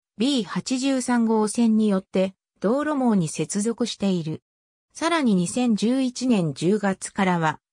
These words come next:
カッセル路面電車一号線のこの町を通るルートが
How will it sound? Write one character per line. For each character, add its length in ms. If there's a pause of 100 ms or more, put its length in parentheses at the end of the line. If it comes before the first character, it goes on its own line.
(100)
カ 120
ッ 20
セ 260
ル 80
路 140
面 240
電 180
車 160
一 260
号 220
線 280
の 100
こ 160
の 120
町 320
を 80
通 240
る 140
ル 140
ー 80
ト 120
が 240